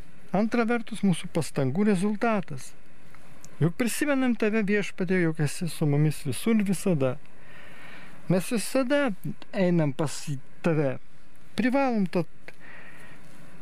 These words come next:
apie Viešpatį sus-, susidaryt tokią tam tikrą ir tvirtą nuo-, pozityvią nuomonę. Susikurti jo paveikslą,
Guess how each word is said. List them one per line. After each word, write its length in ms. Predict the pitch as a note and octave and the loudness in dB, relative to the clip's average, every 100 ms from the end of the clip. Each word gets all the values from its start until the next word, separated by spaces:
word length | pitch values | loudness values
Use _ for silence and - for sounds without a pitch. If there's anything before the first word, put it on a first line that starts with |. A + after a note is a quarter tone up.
| - - D#3+ | -6 -2 0
apie 300 | D3+ F#3 E3+ E3 - - - - - - - | 2 2 0 -2 -6 -6 -6 -6 -6 -6 -6
Viešpatį 640 | - D#3+ C4 B3+ - G#3 G3+ | 0 4 4 2 -2 -2 -2
sus-, 240 | - F#3+ - - - | 0 -2 -2 -4 -4
susidaryt 720 | - F#3 - A3+ G3 G#3+ C#4 A3+ | 0 0 2 4 4 2 0 0
tokią 260 | F#3+ F#3+ - | 0 0 0
tam 160 | D#3+ | 0
tikrą 400 | - G#3 G3+ G3 - | 0 0 0 0 0
ir 160 | C#3+ C3+ - - | 0 0 0 0
tvirtą 540 | D#3+ C4+ A#3+ C3+ B2+ F3 - - - - - - - - - - - - - - | 2 2 0 -2 -2 -4 -6 -6 -6 -6 -6 -6 -6 -6 -8 -6 -6 -6 -6 2
nuo-, 400 | D3+ C#3+ A3 G3 - | 4 6 6 2 0
pozityvią 480 | D#3+ D3 - G#3 D3+ | 0 0 0 0 2
nuomonę. 640 | E3+ B3 D#3 C3 B2+ B2+ - - - - - - - - - - - - - - - | 4 4 2 0 -2 -2 -4 -6 -6 -6 -6 -6 -6 -6 -6 -6 -6 -6 -6 -6 -2
Susikurti 560 | - F3+ A3+ - C#4+ A#3+ | 0 0 2 0 2 0
jo 60 | G#3+ | 2
paveikslą, 720 | F#3 F3+ C4+ C4 - C#3+ | 2 4 2 0 -2 -2